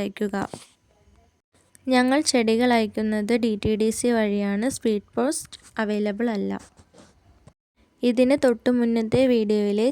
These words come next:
ചെടികളും സെയിലിന് അവൈലബിൾ ആണ്. കൊറിയർ കിട്ടി ബോക്സ് അൺബോക്സ് ചെയ്തതിന് ശേഷം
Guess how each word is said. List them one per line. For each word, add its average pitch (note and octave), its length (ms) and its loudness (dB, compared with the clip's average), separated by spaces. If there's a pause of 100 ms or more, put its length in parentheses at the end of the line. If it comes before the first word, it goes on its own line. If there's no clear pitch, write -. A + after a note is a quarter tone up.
ചെടികളും G#3 540 0 (100)
സെയിലിന് G#3 420 -2 (100)
അവൈലബിൾ G#3+ 440 0 (100)
ആണ്. F#3 140 -6 (1200)
കൊറിയർ C4 380 6 (100)
കിട്ടി A#3+ 320 -2 (120)
ബോക്സ് A3 360 0
അൺബോക്സ് G#3+ 500 -4
ചെയ്തതിന് G#3+ 520 0
ശേഷം G#3+ 340 -4